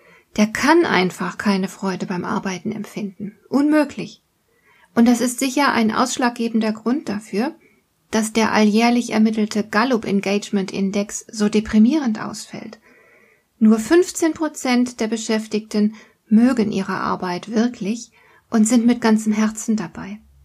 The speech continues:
Siebzig Prozent hingegen machen Dienst nach Vorschrift.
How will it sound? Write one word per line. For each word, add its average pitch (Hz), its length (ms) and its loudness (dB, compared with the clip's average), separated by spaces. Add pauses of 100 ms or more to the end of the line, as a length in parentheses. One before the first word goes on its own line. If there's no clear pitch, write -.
(160)
Siebzig - 540 -2
Prozent 190 480 -6
hingegen 233 480 2
machen 233 280 4
Dienst 233 300 2
nach 247 140 0
Vorschrift. 220 720 -6